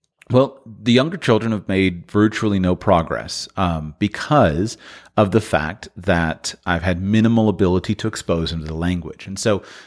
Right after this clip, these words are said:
with the others, I am still reading to them, but I am still at the translation stage. So I read to them a little bit here and there, but I'm still translating. I read in French, translate to English, read in French, translate to English.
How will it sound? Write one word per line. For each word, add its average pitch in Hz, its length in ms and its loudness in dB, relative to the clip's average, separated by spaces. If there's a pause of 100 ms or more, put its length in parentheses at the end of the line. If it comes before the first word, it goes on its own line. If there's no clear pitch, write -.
with 117 180 2
the 117 120 -4
others, 131 460 4
I 104 140 -2
am 95 240 -4
still 90 240 -4
reading 139 400 0
to - 120 -6
them, 80 300 -8 (320)
but 113 120 2
I 120 80 6
am 117 120 4
still 113 300 4
at 107 60 -2
the - 60 -12
translation 87 720 -2
stage. - 600 -8
So - 160 -6
I 80 60 -2
read 87 240 -2
to 90 80 -8
them 90 200 -2
a 80 60 -6
little 104 220 -2
bit 101 160 -2
here 85 200 -6
and 80 140 -4
there, 123 260 4 (300)
but 98 100 0
I'm 95 200 2
still 101 260 2
translating. 80 720 0
I 80 40 -8
read 85 220 0
in 85 120 -4
French, 117 420 0
translate 90 420 0
to - 80 -12
English, 73 400 -8
read 92 160 0
in 87 60 -6
French, 87 340 -4
translate 85 480 -4
to - 100 -10
English. - 460 -12